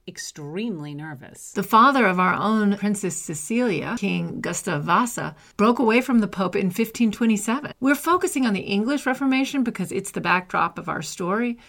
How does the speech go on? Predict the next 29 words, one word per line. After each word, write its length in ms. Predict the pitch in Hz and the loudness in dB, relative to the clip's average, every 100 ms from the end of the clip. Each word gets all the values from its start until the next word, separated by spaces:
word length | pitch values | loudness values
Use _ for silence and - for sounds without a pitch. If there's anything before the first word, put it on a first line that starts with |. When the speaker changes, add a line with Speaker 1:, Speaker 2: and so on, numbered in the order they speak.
| _ | _
Speaker 2:
but 180 | 185 196 | -4 0
many 300 | 185 208 240 | 2 4 4
European 880 | 208 170 180 196 196 190 196 165 165 | 4 0 0 0 0 -2 -6 -6 -4
leaders 420 | 190 196 165 151 - - - - | -2 -2 -2 -6 -12 -20 -20 -4
wanted 320 | 185 190 175 | 0 2 0
to 60 | 170 | -4
free 260 | - 202 | 2 4
themselves 560 | 190 170 - 165 160 - | 4 2 0 0 0 -2
from 200 | - 160 | -4 -2
Rome's 300 | 175 165 - | -2 -2 -6
authority. 440 | 180 - 170 160 185 | -12 -8 -4 -2 0
Speaker 1:
Well, 160 | 277 | 0
being 280 | 226 285 320 | 2 2 2
subject 420 | - 277 240 233 | 0 -4 -4 -4
to 80 | - | -4
the 100 | 185 | -8
Pope 300 | - 196 180 | -6 -6 -6
limited 460 | 165 175 190 180 160 | -4 -2 -2 -4 -8
the 60 | |
power 360 | 156 160 143 139 | -12 -8 -6 -6
of 140 | 143 | -8
a 40 | 139 | -8
nation's 480 | 147 139 147 143 147 | -8 -8 -10 -10 -12
monarch, 380 | 143 143 135 _ - - | -12 -12 -16 _ -20 -8
and 140 | 190 | 0
monarchs 340 | 196 247 320 - | 4 6 4 2
don't 160 | 330 | 0
like 220 | 208 320 - | 2 0 -2
that. 320 | 151 - | -8 -8